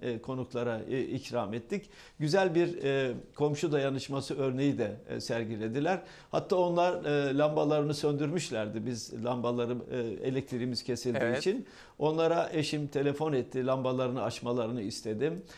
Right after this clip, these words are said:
Speaker 1: Çünkü bu bireysel bir eylem, e, kitlesel bir eylem değil. Bir direniş aslında. Dört milyon adına bir direnişti. Dolayısıyla insanın hasletini görmek, komşularla dayanışmayı görmek,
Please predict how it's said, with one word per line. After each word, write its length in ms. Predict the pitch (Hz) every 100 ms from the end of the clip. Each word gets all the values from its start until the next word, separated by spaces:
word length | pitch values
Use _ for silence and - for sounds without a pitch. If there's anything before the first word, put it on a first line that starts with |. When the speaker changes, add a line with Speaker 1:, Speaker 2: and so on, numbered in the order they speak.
| - -
Speaker 1:
Çünkü 340 | 175 170 156
bu 280 | 180 180 113
bireysel 520 | 156 170 165 190 226
bir 140 | 165
eylem, 460 | 131 127 117 127 151 -
e, 300 | 131 131 120 113
kitlesel 560 | 165 151 160 147 151 139
bir 120 | 147
eylem 460 | 120 143 139 139 139
değil. 220 | 135 123
Bir 240 | 165 151
direniş 420 | 180 202 220 220
aslında. 680 | 147 208 - 120 110 113 101 - - -
Dört 240 | 165 202 185
milyon 300 | 160 156 143
adına 400 | 139 165 165 139
bir 220 | 123 107
direnişti. 600 | 113 113 113 110 - 202 - - - - - -
Dolayısıyla 540 | 156 185 226 - 208 202
insanın 560 | 165 165 185 180 208
hasletini 720 | 165 156 160 165 151 165 156
görmek, 440 | 143 127 120 139 147
komşularla 720 | 160 151 160 151 143 139 127
dayanışmayı 720 | 135 135 135 127 131 131 123
görmek, 520 | 120 110 117 139 139